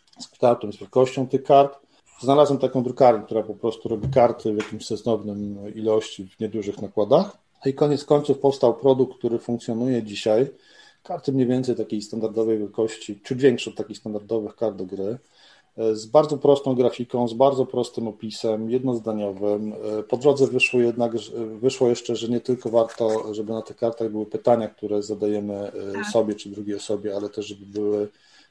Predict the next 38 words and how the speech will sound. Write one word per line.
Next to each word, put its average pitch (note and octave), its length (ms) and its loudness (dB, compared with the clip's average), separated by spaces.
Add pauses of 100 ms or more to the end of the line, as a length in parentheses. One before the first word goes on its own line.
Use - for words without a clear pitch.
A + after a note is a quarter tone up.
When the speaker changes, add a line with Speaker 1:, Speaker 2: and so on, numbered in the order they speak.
(120)
Speaker 1:
żeby G#2 220 -8
była A2 160 0
możliwość G#2 460 -6
dania A2 160 0
jakiejś G#2 260 -12
informacji G#2+ 540 -10
zwrotnej. G#2 500 -4 (720)
Dzisiaj D#3 400 4
ten B2+ 300 4 (320)
fellowship C#3+ 540 4
to - 80 4
jest A#2+ 160 4
dwadzieścia A2+ 480 0
kart, A2+ 420 4
to A#2 60 -4
jest - 120 -10
piętnaście B2 440 -2
kart A2+ 300 0
pytań, G2+ 560 -2
e, G2+ 220 -6
pięć A2 260 -2
kart G#2 200 -2
właśnie G#2 300 -4
informacji G#2+ 480 -6
zwrotnych. G#2 600 -4 (240)
E, G#2 200 -4
to A#2 160 -2
jest B2 180 0
sześć C3 300 4
ćwiczeń, A#2+ 420 -4
które G#2 220 -2
są - 140 -8
opisane G2 600 -8
na G2+ 100 -8
stronie G2 360 -12
fellowship G2 500 -6
kropka G2+ 240 -4
com. D3 80 -8